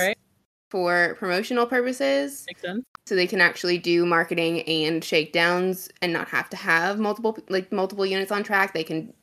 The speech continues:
Speaker 2: split it in half if they want to. They can, you know, do whatever they want. They can do their car launch how they want to. McLaren
Speaker 1: Mm-hmm.
Speaker 2: is shaking down at Silverstone and is rumored to be their launch as well. So we're gonna be launching at Silverstone this year,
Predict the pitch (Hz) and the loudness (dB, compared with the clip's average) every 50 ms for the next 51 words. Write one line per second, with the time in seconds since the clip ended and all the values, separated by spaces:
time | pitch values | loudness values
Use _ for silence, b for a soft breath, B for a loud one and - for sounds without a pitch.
0 | _ - - - - - 170 147 147 151 165 185 226 247 254 - 254 254 247 240 | _ -18 -14 -12 -6 -2 -2 0 0 0 2 4 4 4 4 2 0 2 2 4
1 | 233 226 220 220 - 220 208 202 202 190 180 175 - 180 165 165 170 165 - - | 4 4 2 0 -2 -4 -2 -2 0 -2 -2 -2 -2 -2 -2 -2 -2 -2 -2 -2
2 | 180 165 165 165 156 165 165 165 156 151 151 160 160 156 160 160 165 160 - - | 0 0 0 0 0 0 0 0 0 0 0 -2 -2 -2 -2 -2 -2 -4 -4 -4
3 | 156 - 165 165 156 147 151 151 147 147 - - 220 214 196 185 175 160 - - | -6 -4 -4 -6 -4 -4 -4 -2 -2 -2 -2 0 0 2 2 2 0 0 -2 -2
4 | 175 165 160 160 156 151 160 160 - - - 175 156 151 156 165 B B B B | 0 0 0 0 0 0 -2 -4 -4 -6 -6 -4 -4 -4 -4 -6 B B B B
5 | B B B B 226 220 - - 196 196 190 180 180 175 175 175 175 - - 165 | B B B B -4 -4 -2 0 2 4 4 4 4 4 2 2 0 -2 0 0
6 | 165 165 165 165 180 180 - - - - 190 175 180 180 170 170 170 165 165 165 | 2 2 2 0 -2 -4 -6 -8 -2 0 0 2 2 2 0 0 0 0 0 0
7 | 170 165 - 156 151 - - - - - - 277 254 247 254 - 240 226 214 214 | -2 -2 -2 -2 -2 -4 -6 -10 -6 0 0 2 2 2 0 0 0 2 2 2
8 | 208 196 185 185 175 170 170 170 - 175 175 175 170 165 170 - 180 - - 165 | 0 0 0 0 0 0 -2 -2 -2 -2 0 0 -2 -2 -4 -6 -6 -4 -2 -2
9 | 165 165 160 156 147 147 151 156 156 156 151 151 151 - - - - 135 151 - | 0 0 0 0 0 0 0 2 2 0 0 0 -2 -4 -6 -4 -4 -4 -4 -6
10 | - 160 156 147 - - - - - - 160 160 156 156 156 156 160 165 165 160 | -6 -6 -4 -4 -4 -6 -8 -6 -4 -4 -4 -2 -2 -4 -2 -2 0 0 0 0
11 | 147 151 175 - 170 160 123 - - - - 156 143 175 - - - - - - | -2 -2 -4 -6 -8 -6 -6 -8 -6 -6 -6 -4 -4 -6 -6 -6 -8 -8 -10 -10
12 | - 226 - - 90 87 - - | -12 -12 -10 -10 -10 -10 -10 -12